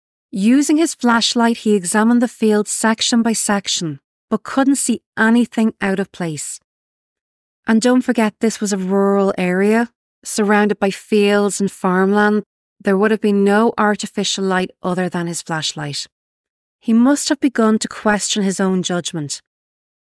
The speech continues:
He hadn't seen the abduction taking place or even seen the car.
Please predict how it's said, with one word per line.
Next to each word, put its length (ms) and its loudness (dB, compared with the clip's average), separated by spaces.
He 120 2
hadn't 340 2
seen 380 2
the 80 -4
abduction 480 -2
taking 360 -2
place 520 -4
or 160 -6
even 340 2
seen 320 2
the 60 -4
car. 480 -4